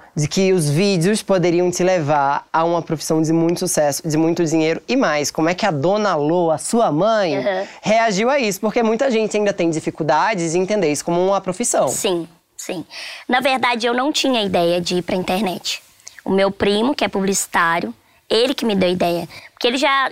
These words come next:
Speaker 2: já tava nesse meio, de saber como funcionava, ele estudava sobre isso.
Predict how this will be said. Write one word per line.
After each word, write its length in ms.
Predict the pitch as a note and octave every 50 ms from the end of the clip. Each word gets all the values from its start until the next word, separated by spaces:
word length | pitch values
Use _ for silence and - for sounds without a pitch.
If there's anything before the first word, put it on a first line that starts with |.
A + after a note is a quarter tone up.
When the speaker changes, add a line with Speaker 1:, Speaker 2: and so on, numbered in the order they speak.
| -
Speaker 2:
já 180 | - G#3+ A#3+ A#3
tava 280 | - - A#3 A#3+ B3 B3
nesse 260 | A#3+ A3+ - - -
meio, 380 | A3+ G#3+ G3 G3 G3 G3 F#3+
de 80 | F#3 -
saber 300 | - - F#3 F#3 F#3+ F#3+
como 200 | - G#3+ F#3+ F#3
funcionava, 720 | - - G3+ - - G#3 F#3+ F#3+ F#3 F#3 F3+ F3+ F3+ F#3 F#3 - - - - -
ele 100 | - A3+
estudava 480 | F#3 - - A#3+ G3 G#3 G3+ G3 G#3 G#3+
sobre 300 | G#3 - - G#3 G3+ G3
isso. 320 | G3 F#3+ F#3+ G3+ G3+ -